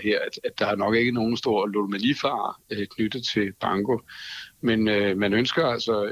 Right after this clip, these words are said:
i, i at have et lo-, man har et monopol på, på at udbyde lotteri i Danmark, øh, og man ønsker at have styr på, hvilke lotterier, der bliver udbudt. Og så har man altså lavet nogle regler, hvor man kan sige, at, øh, vi synes også, det er rimeligt, at, øh, sportsklubber kan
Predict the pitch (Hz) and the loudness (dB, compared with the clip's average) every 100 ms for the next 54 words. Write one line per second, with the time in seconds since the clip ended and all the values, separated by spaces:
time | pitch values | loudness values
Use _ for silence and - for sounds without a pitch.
0 | - 104 98 - 117 98 98 - - 170 | -6 -12 -14 -16 -14 -12 -14 -20 -16 -10
1 | 104 95 110 113 104 104 - 117 95 120 | -6 -2 0 0 -2 -2 -2 -2 0 2
2 | 143 123 117 139 139 - - 113 104 - | 2 2 2 0 -2 -4 0 0 -2 -2
3 | 117 113 113 131 127 - 123 113 104 104 | 2 2 2 0 -2 0 2 2 2 0
4 | 110 107 - - - 104 139 160 _ - | -2 -8 -14 -8 -4 0 0 -2 _ -20
5 | - - - _ 123 107 110 107 107 101 | -20 -20 -20 _ -2 0 0 0 0 0
6 | 120 107 - 117 - 113 101 123 131 107 | 0 -2 0 0 0 -2 2 2 2 2
7 | 101 101 104 101 101 101 95 107 101 - | -2 -4 -6 -6 -4 -6 -4 -6 -6 -6
8 | 107 135 131 110 90 - 98 107 95 92 | 0 2 2 2 -2 -2 -2 0 2 2
9 | 110 104 95 - 95 - 98 101 104 - | 2 0 -2 -6 -6 -2 2 2 2 0
10 | 101 - 98 95 95 92 110 104 104 - | -4 -4 -2 -2 -2 0 2 2 2 2
11 | 120 117 110 123 120 - - - - 92 | 2 2 2 0 -2 -4 -6 -6 -6 -4
12 | 87 82 - - - - 110 - 123 - | -4 -8 -14 -10 -4 0 0 0 -4 -6
13 | - 117 104 104 101 - 92 90 | -2 0 0 0 -4 -2 -2 -2